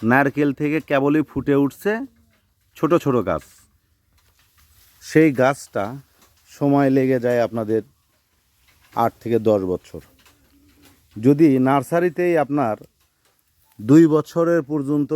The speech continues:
চারা রেডি করে দেওয়া যায়, আপনার বাসায় গিয়ে যদি আপনি দেড় বছর কিংবা দুই বছরের মধ্যে ফল পান, তাহলে কিন্তু ভালো লাগবে। আর ছোট চারাগুলো কিন্তু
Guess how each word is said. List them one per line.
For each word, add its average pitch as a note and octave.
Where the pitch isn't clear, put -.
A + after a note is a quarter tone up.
চারা B2+
রেডি C3+
করে C3+
দেওয়া G#2+
যায়, C3+
আপনার G#2
বাসায় F3
গিয়ে C3+
যদি A2+
আপনি A2+
দেড় C3+
বছর C#3
কিংবা C3+
দুই B2
বছরের A#2+
মধ্যে A2
ফল G2
পান, F#2
তাহলে G2+
কিন্তু G#2
ভালো F#2+
লাগবে। D2+
আর F2+
ছোট C3+
চারাগুলো C#3+
কিন্তু A2